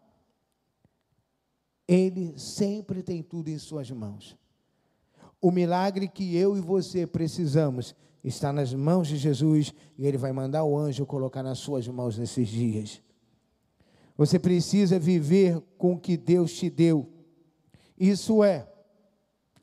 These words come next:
você não pode gastar mais do que possui. Eu quero relembrar algo que eu já ensinei aqui, eu quero que você pergunte para quem está ao seu lado: você ganha mui-, você ganha pouco ou você gasta muito?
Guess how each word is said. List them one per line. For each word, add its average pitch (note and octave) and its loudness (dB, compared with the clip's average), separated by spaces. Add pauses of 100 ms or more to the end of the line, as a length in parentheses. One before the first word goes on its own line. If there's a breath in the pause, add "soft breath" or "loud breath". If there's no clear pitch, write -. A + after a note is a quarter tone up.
você C3 -2
não D#3+ 0
pode D3+ -4
gastar C#3 -4
mais C#3+ -8
do C3+ -10
que C#3 -6
possui. A#2+ -12 (1600 soft breath)
Eu D#3+ 2
quero G3+ 2
relembrar F#3 2
algo F3 0
que E3+ -6
eu E3 2
já E3 0
ensinei D#3+ -2
aqui, D#3+ 0
eu D#3 2
quero D#3+ -4
que D#3+ -4
você D#3 0
pergunte D#3 -2
para D3 -4
quem D#3+ -6
está D3+ -4
ao D3 0
seu C#3+ -10
lado: C#3+ -2 (280 loud breath)
você F#3+ 2
ganha F3+ -4
mui-, A#3 0
você F3+ 2
ganha E3+ -2
pouco G#3+ -2
ou G3+ -10
você G3+ -4
gasta D#3 -6
muito? B2+ -8